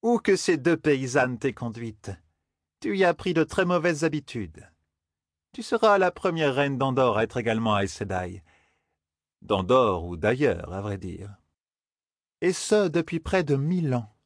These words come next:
Qui sait, tu seras peut-être une des sœurs les plus puissantes que le monde ait connues depuis la dislocation.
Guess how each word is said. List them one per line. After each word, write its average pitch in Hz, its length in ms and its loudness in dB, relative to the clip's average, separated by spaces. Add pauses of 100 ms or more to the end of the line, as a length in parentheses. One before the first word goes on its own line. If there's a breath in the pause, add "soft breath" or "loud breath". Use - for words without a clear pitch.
(800)
Qui - 140 -8
sait, 82 480 -4 (580)
tu - 120 -12
seras 202 320 2
peut-être 180 440 0
une 139 120 -4
des 131 140 2
sœurs 151 220 2
les 131 100 0
plus 135 140 -6
puissantes 147 520 -4
que 135 100 -2
le 120 100 2
monde 123 220 0
ait 117 80 2
connues 120 280 0
depuis 110 220 0
la 98 100 2
dislocation. 98 680 -6